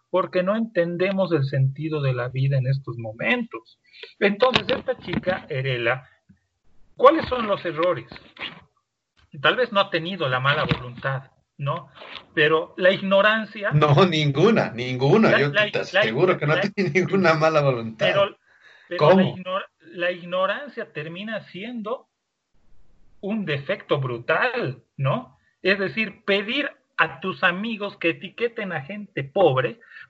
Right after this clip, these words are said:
Speaker 1: para que ella, desde su sitio de privilegio, porque también lo dice con una arrogancia y eso me hace pensar que
Speaker 2: Ah,
Speaker 1: no
Speaker 2: no,
Speaker 1: todo
Speaker 2: Dios
Speaker 1: fue
Speaker 2: me ha dado la oportunidad,
Speaker 1: no
Speaker 2: me ha permitido,
Speaker 1: todo,
Speaker 2: me ha
Speaker 1: no
Speaker 2: dado
Speaker 1: todo.
Speaker 2: tanto que
Speaker 1: Fíjate,
Speaker 2: quiero
Speaker 1: y me-,
Speaker 2: compartir.
Speaker 1: y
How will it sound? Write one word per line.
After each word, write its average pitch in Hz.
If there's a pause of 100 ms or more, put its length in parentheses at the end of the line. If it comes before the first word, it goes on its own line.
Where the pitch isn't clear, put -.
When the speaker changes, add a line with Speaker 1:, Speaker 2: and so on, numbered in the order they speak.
Speaker 1:
para 226
que 233 (220)
ella, 165 (440)
desde 208
su 147
sitio 226
de 135
privilegio, 151
porque 139
también 214
lo 170
dice 175
con 139
una 175
arrogancia 139
y 156
eso 160
me 139
hace 143
pensar 139 (420)
que 131 (320)
Speaker 2:
Ah, 120
Speaker 1:
no 170
Speaker 2:
no, 165
Speaker 1:
todo 170
Speaker 2:
Dios 151
Speaker 1:
fue 147
Speaker 2:
me 160
ha 156
dado 156
la 151
oportunidad, 143 (120)
Speaker 1:
no 190
Speaker 2:
me 160
ha 147
permitido, 156
Speaker 1:
todo, 143
Speaker 2:
me 147
ha 147
Speaker 1:
no 147
Speaker 2:
dado -
Speaker 1:
todo. 165
Speaker 2:
tanto 160
que 139
Speaker 1:
Fíjate, -
Speaker 2:
quiero 160
Speaker 1:
y -
me-, 151
Speaker 2:
compartir. 165
Speaker 1:
y 143